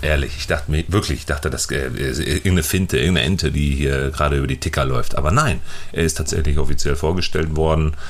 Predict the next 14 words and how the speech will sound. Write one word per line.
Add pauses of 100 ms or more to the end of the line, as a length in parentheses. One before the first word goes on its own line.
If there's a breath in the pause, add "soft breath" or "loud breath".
(180 loud breath)
hat
aktuell
einen
Marktwert
von
dreiunddreißig
Millionen
und
ist
meiner
Meinung
nach (320)
einer (200)
der